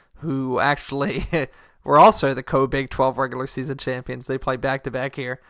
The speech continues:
Uh, a lot of people are high on U C Irvine, despite never watching them play all season, because they have thirty wins.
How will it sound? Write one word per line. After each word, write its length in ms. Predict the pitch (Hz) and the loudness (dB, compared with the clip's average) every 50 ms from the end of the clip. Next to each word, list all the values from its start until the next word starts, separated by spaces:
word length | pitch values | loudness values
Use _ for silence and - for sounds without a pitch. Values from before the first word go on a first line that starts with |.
| - - - - _ _ - - | -20 -20 -20 -20 _ _ -6 2
Uh, 200 | - 139 139 139 135 | 4 4 6 6 4
a 40 | |
lot 220 | 139 151 175 214 214 | 6 8 8 8 8
of 100 | 208 - | 6 2
people 260 | - 214 - - 170 | -2 -6 -4 -2 2
are 140 | 165 151 156 | 2 4 4
high 200 | 165 156 160 160 | 4 4 4 2
on 160 | 156 156 151 | 2 0 -2
U 120 | 147 151 147 | -4 -6 -6
C 180 | - - 143 | -6 -4 -2
Irvine, 640 | 143 143 143 139 135 143 135 139 139 147 151 151 - - - | -2 -2 -2 0 0 0 0 0 -2 -4 -6 -8 -12 -14 -12
despite 400 | 139 139 - - 143 139 135 131 | -12 -8 -2 0 0 2 0 0
never 240 | 139 131 127 131 131 | -4 -6 -6 -4 -2
watching 380 | 131 127 131 - - 131 131 | 0 0 -2 -2 -6 -10 -12
them 100 | 123 123 | -12 -14
play 220 | - - - 135 123 | -10 -8 -6 -6 -4
all 140 | 110 120 | -6 -8
season, 500 | 127 - - 135 139 135 139 120 120 120 120 | -8 -10 -10 -10 -10 -10 -10 -12 -12 -12 -12
because 420 | 123 131 - - 127 123 127 139 | -14 -12 -10 -8 -8 -8 -8 -10
they 140 | 135 131 127 | -10 -10 -8
have 220 | 139 135 131 127 | -8 -8 -8 -8
thirty 420 | - - - 160 160 165 156 147 143 | -8 -4 0 0 0 0 -2 -4 -4
wins. 640 | 139 151 175 208 180 139 - 147 156 - - - | -2 0 0 0 -2 -4 -8 -14 -20 -20 -20 -20